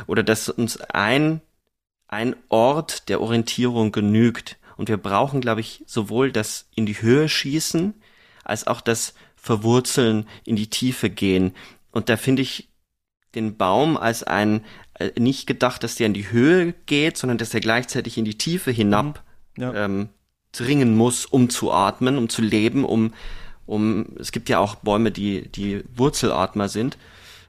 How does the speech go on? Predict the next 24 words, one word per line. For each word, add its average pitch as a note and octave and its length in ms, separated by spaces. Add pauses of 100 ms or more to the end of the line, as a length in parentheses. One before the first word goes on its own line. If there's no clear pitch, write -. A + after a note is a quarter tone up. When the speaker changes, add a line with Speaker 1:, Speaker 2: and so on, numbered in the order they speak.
(160)
Speaker 1:
Das A#2+ 280
finde E3+ 220
ich, - 300 (840)
da-, - 160
damit C#3+ 340
habe A#2 140
ich A2 80
das - 180
ganz A2+ 240
stark A2 280
assoziiert. G#2 760
Es - 160
geht A#2+ 180
um A2 120
ein G#2 80
Dazwischen, A#2+ 560
es G#2 140
geht A2+ 180
um G#2+ 100
einen G#2 120
Austausch, C3 600
es - 140
geht - 180
um, G#2 220